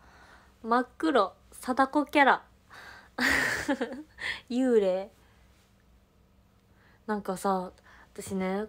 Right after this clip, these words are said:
この間、なんか鉢巻きつけたんですよ。桃太郎の紙芝居みたいなの読むときに。で、なんか桃太郎の鉢巻きみたいなのつけたんですけど、なんかあかりんさんはすごい似合ってたんですよ。勇ましくて。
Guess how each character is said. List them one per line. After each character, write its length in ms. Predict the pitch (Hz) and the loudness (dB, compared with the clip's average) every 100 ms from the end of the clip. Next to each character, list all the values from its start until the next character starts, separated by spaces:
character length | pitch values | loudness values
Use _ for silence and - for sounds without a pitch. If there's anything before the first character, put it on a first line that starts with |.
| - | -4
こ 100 | 214 | -2
の 160 | 220 | 2
間、 560 | 233 226 233 220 185 190 _ - | 2 4 6 6 2 -4 _ -12
な 80 | 196 | -12
ん 20 | |
か 80 | - | -10
鉢 320 | - 196 339 | -12 -6 2
巻 260 | 381 302 202 | 2 2 -4
き 60 | |
つ 60 | - | -4
け 120 | 196 | -4
た 140 | 190 | -2
ん 80 | 175 | -4
で 60 | 170 | -6
す 160 | - | -4
よ。 400 | 190 190 180 175 - _ - _ _ _ _ - | 0 2 2 -2 -6 _ -20 _ _ _ _ -10
桃 300 | 202 220 247 | -4 -2 2
太 180 | 240 214 | 4 4
郎 160 | 190 | 2
の 80 | 180 | -2
紙 300 | - 190 190 | -6 -6 -6
芝 300 | - 190 185 | -6 -6 -6
居 40 | |
み 100 | 170 | -6
た 100 | 170 | -8
い 100 | 170 | -10
な 80 | 165 | -10
の 60 | 165 | -10
読 120 | 165 | -10
む 140 | 165 | -10
と 120 | 160 160 | -12 -16
き 160 | - | -16
に。 300 | 165 165 208 _ _ _ _ _ | -16 -16 -18 _ _ _ _ _
で、 160 | 196 180 | -8 -6
な 100 | 180 | -6
ん 40 | |
か 60 | 170 | -8
桃 200 | 180 277 | -6 -2
太 160 | 277 214 | 0 0
郎 180 | 185 | -2
の 380 | 175 190 185 170 - - - _ _ _ _ | -4 -6 -6 -8 -12 -20 -20 _ _ _ _
鉢 360 | - 214 - | -14 -12 -6
巻 160 | 277 226 | -4 -4
き 60 | 196 | -6
み 100 | 185 | -10
た 80 | 190 | -8
い 20 | |
な 80 | 175 | -10
の 80 | |
つ 80 | 180 | -8
け 120 | - | -6
た 100 | 202 | -6
ん 80 | 180 | -6
で 80 | 175 | -8
す 140 | - | -10
け 80 | 175 | -8
ど、 400 | 175 175 170 170 - - - - | -6 -4 -4 -6 -12 -20 -16 -10
な 60 | |
ん 20 | 190 | -6
か 120 | - | 0
あ 80 | 285 | 2
か 160 | 370 349 | 6 6
り 140 | 254 | 6
ん 60 | 214 | 0
さ 160 | 208 | 0
ん 60 | 190 | 0
は 100 | 185 | -4
す 120 | 202 | -2
ご 200 | 208 202 | 0 2
い 220 | 190 175 | 0 -2
似 260 | 170 185 226 | -4 -2 -2
合 40 | |
っ 60 | 254 | -2
て 100 | 220 | -4
た 120 | 190 | -4
ん 40 | |
で 60 | 175 | -6
す 60 | 170 | -10
よ。 40 | |
勇 220 | 190 196 | -8 -6
ま 80 | 196 | -6
し 100 | 202 | -6
く 120 | - | -10
て。 220 | 175 165 | -10 -10